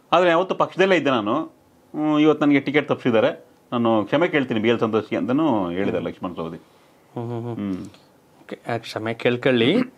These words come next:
Speaker 2: ಆಮೇಲೆ ಏನಾಗುತ್ತೆ, ಜನ ನೋಡ್ತಿರ್ತಾರೆ.
Speaker 1: ಹ್ಮ್.
Speaker 2: ಯಾರದು ಆಸೆ,
Speaker 1: ಹ್ಮ್.
Speaker 2: ಯಾರದ್ದು ದುರಾಸೆ ಅಂತ.
Speaker 1: ದುರಾಸೆ ಅಂತ.
Speaker 2: ಈಗ ಏನು ಸಿಗದೆ ಇರೋರು, ಈಗ ಸೊಗಡು ಶಿವಣ್ಣ ಬಿಡೋದ್ರಲ್ಲಿ ಅರ್ಥ ಇದೆ.
Speaker 1: ಹ್ಮ್.
Speaker 2: ಮನುಷ್ಯಂಗೆ ಟಿಕೆಟ್ ಕೊಟ್ಟಿರಲಿಲ್ಲ, ಬಿಡೋದ್ರಲ್ಲಿ ಅರ್ಥ ಇದೆ.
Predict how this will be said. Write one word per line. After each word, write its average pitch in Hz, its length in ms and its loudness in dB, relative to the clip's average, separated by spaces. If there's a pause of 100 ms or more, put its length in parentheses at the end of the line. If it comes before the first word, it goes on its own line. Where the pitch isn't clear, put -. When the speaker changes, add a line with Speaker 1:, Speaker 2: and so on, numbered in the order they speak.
(800)
Speaker 2:
ಆಮೇಲೆ 156 240 2
ಏನಾಗುತ್ತೆ, 170 360 -4
ಜನ 131 240 0
ನೋಡ್ತಿರ್ತಾರೆ. 139 560 -4
Speaker 1:
ಹ್ಮ್. 107 440 -2 (580)
Speaker 2:
ಯಾರದು 175 580 2
ಆಸೆ, 151 580 2
Speaker 1:
ಹ್ಮ್. 127 460 0
Speaker 2:
ಯಾರದ್ದು 143 600 2
ದುರಾಸೆ 160 560 2
ಅಂತ. 113 100 0
Speaker 1:
ದುರಾಸೆ 110 400 2
ಅಂತ. - 260 -8 (960)
Speaker 2:
ಈಗ 151 140 0 (260)
ಏನು 196 440 4
ಸಿಗದೆ 170 420 4
ಇರೋರು, 127 180 2
ಈಗ 123 100 0
ಸೊಗಡು 185 380 2
ಶಿವಣ್ಣ 185 320 2
ಬಿಡೋದ್ರಲ್ಲಿ 147 360 4
ಅರ್ಥ 117 180 -2
ಇದೆ. 107 220 -2
Speaker 1:
ಹ್ಮ್. 101 460 2 (500)
Speaker 2:
ಮನುಷ್ಯಂಗೆ 156 280 0
ಟಿಕೆಟ್ 147 240 0
ಕೊಟ್ಟಿರಲಿಲ್ಲ, 120 400 -2
ಬಿಡೋದ್ರಲ್ಲಿ 131 380 0
ಅರ್ಥ 110 180 -6
ಇದೆ. 113 180 -4